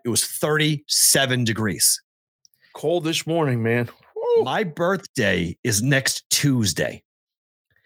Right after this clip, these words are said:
Speaker 1: It's forecasted to be a low of thirty-seven degrees on my birthday in Las Vegas, Nevada on April the fourth.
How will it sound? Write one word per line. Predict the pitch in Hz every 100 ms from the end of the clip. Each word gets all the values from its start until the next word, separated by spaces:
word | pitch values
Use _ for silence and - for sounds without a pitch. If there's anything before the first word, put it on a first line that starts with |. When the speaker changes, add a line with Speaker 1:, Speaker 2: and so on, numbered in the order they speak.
| _ _
Speaker 1:
It's | 165 180 - - _ _ _
forecasted | - 190 185 - 104 87 - 190 -
to | 107
be | 113
a | 107
low | 110 135 151 95
of |
thirty-seven | - - - 165 185 208 220 208 - - - - 151 139 147
degrees | 131 110 113 98 64 - - - _ _ _ _ _ _ 123
on | 120 117
my | 107 92 82 _ _ -
birthday | 131 110 - - 65 - - _ _ _ _ _
in | 117 98
Las | 95 110 143 -
Vegas, | 95 127 131 139 113
Nevada | 98 85 101 82 - - _ -
on | 92 - -
April | 127 127 151
the | 135 110
fourth. | - - 120 82 - -